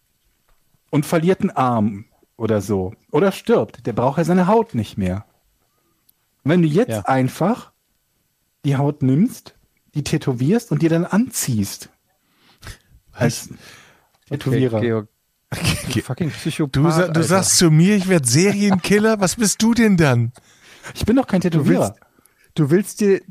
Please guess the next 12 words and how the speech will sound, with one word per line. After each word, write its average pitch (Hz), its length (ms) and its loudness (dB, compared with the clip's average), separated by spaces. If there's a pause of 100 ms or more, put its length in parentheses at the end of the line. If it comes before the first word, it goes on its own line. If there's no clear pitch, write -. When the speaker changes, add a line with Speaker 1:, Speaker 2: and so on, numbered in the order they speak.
(100)
Speaker 2:
die 151 200 0
Haut 196 440 -2
von 175 300 -4
einem 156 320 -2
verstorbenen 170 840 -2
Menschen 160 420 -2
<laughs> - 0 -
überziehen. 120 680 -2
Speaker 1:
Naja, 131 280 0
nicht 196 300 0
ich 165 260 -4
mir. 135 600 2